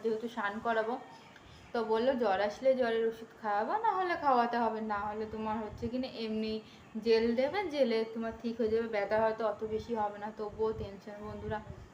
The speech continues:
আর আমার তো ওখানে হাত পা কাঁপতে আরম্ভ হয়ে গেছে, মানে ওর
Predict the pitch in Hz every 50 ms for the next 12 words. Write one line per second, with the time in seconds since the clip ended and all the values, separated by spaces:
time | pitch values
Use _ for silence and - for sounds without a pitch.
0 | - - - - - - 196 220 233 226 220 220 220 220 240 247 247 247 254 254
1 | 226 190 - - - 240 240 240 240 226 226 - - - - - - 262 254 233
2 | 220 220 220 214 214 208 202 202 202 196 202 202 - 208 208 220 220 214 214 214
3 | 220